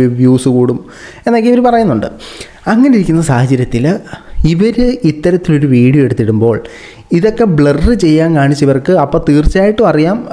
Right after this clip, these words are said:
ആ, സ്കാനിങ് സെൻ്ററിൻ്റെ പേര് ബ്ലർ ചെയ്യണം, ഇല്ല അവർക്ക് പണി കിട്ടും എന്നുള്ള കാര്യം തീർച്ചയായിട്ടും അറിയാവുന്ന ഇവർക്ക് അവരിങ്ങനെ ഇടുമ്പോൾ അവരെ ഫോളോ ചെയ്യുന്ന ആളുകൾ Instagram-ിലോ Facebook-ിലോ YouTube-ിലോ ഇത്തരത്തിൽ, ആ, തങ്ങളുടെ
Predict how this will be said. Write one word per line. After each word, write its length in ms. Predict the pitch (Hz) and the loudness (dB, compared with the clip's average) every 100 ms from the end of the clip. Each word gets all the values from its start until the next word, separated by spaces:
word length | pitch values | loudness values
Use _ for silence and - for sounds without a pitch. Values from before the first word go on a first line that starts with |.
| 160 | -2
ആ, 340 | 143 139 139 147 | 0 2 2 0
സ്കാനിങ് 360 | - 139 139 | 0 0 0
സെൻ്ററിൻ്റെ 300 | 147 143 147 | 0 -2 0
പേര് 160 | 143 139 | 0 2
ബ്ലർ 260 | 139 135 | 2 0
ചെയ്യണം, 200 | 135 135 | 0 0
ഇല്ല 140 | 135 135 | 2 0
അവർക്ക് 200 | 131 131 | 0 -2
പണി 180 | 131 131 | 0 0
കിട്ടും 320 | 131 143 147 | 0 -2 -2
എന്നുള്ള 320 | 143 143 147 | -2 0 0
കാര്യം 400 | 139 131 139 165 139 | 0 0 0 0 0
തീർച്ചയായിട്ടും 560 | 131 - 147 143 156 | -2 0 -2 0 0
അറിയാവുന്ന 420 | 120 120 127 139 117 | 0 0 0 0 0
ഇവർക്ക് 420 | 107 - 123 139 - - - - - - - | -2 -4 -4 -6 -8 -18 -18 -20 -20 -14 -6
അവരിങ്ങനെ 520 | 180 226 233 185 165 | -2 0 2 2 2
ഇടുമ്പോൾ 500 | 127 123 107 107 143 - - - | 0 0 -2 -2 -2 -6 -12 -4
അവരെ 400 | 127 143 196 262 | -2 0 0 0
ഫോളോ 500 | 247 143 139 165 196 | 0 0 2 2 2
ചെയ്യുന്ന 400 | 147 123 127 170 | 0 0 2 2
ആളുകൾ 380 | 131 117 120 113 | 0 0 0 2
Instagram-ിലോ 840 | 165 139 - 139 123 117 113 113 135 - | 2 0 -2 -2 0 0 0 0 0 0
Facebook-ിലോ 640 | 120 117 127 117 - 135 | -2 -2 -2 -2 -2 0
YouTube-ിലോ 680 | 170 123 120 127 117 113 135 156 | 2 0 0 0 0 0 0 0
ഇത്തരത്തിൽ, 640 | 123 - 180 151 - 120 247 - - - - - - - - - | -4 -4 -2 -2 -2 -4 -4 -10 -20 -20 -20 -20 -20 -20 -20 -6
ആ, 80 | 196 202 214 - - - 214 | -2 0 -2 -6 -10 -6 -4
തങ്ങളുടെ 560 | 202 220 233 233 254 | 0 2 2 2 2